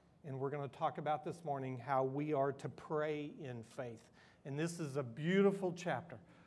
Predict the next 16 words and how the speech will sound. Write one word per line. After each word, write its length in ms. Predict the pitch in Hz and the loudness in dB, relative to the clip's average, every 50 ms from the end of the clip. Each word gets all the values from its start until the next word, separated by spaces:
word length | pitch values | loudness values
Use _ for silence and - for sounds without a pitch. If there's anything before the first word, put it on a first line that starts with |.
| - - | -14 -4
where 160 | - 147 147 | 0 0 0
Habakkuk, 640 | 127 139 147 135 120 160 170 185 180 175 175 170 165 165 165 - - - - - | 2 0 0 4 6 8 8 8 8 6 4 2 2 0 -2 -10 -16 -12 -6 2
after 420 | 151 156 185 196 196 - 214 180 | 6 8 8 8 8 6 0 0
first, 360 | - - 196 190 190 - - - - - - 170 | 2 4 2 2 2 0 -8 -16 -10 -4 -2 0
uh, 180 | 143 139 135 | 0 0 0
chapter 380 | 131 - - 190 175 170 175 180 | -2 0 2 2 2 4 2 0
one 280 | 170 170 170 165 160 | 2 2 2 2 0
and 100 | 151 147 143 - - - | -2 -4 -6 -8 -8 -2
after 480 | 147 165 175 180 190 - - 185 175 175 | 2 4 4 2 2 0 -2 -4 -4 -2
chapter 420 | - - 196 175 170 - 180 160 | -2 0 2 2 2 0 -2 -4
two, 340 | 139 - 190 175 165 156 - - - - - - | -2 0 2 4 4 2 0 -4 -12 -16 -6 0
Habakkuk 640 | 165 151 139 131 165 165 165 165 165 165 156 160 - | 0 0 4 6 6 6 6 6 4 0 -2 -2 -4
finally 720 | - - - 170 170 185 202 208 202 196 180 175 170 170 | -8 -4 -2 0 2 2 2 2 2 2 2 2 2 2
lowers 800 | 143 143 147 143 147 156 175 190 202 196 196 196 190 180 175 175 | 2 0 0 0 2 4 6 8 8 8 8 6 4 4 2 0
his 200 | - 190 170 180 | 0 0 0 0
defenses, 720 | - 175 165 - - 180 170 170 170 170 131 113 - | -4 -8 -6 -4 -4 -4 -2 -4 -4 -6 -8 -8 -8